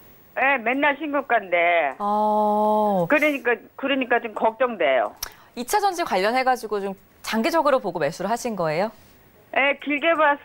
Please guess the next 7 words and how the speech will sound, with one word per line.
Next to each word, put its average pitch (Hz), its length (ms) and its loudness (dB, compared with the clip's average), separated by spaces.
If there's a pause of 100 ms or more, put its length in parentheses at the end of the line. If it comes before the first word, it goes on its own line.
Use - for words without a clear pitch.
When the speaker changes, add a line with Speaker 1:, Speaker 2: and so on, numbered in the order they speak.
(220)
Speaker 1:
보려고 254 600 2
누르목 269 520 0
Speaker 2:
음. 190 60 -12
Speaker 1:
줄지도 220 460 -2
않고 202 280 2
막 202 240 -2
그렇게 185 400 -4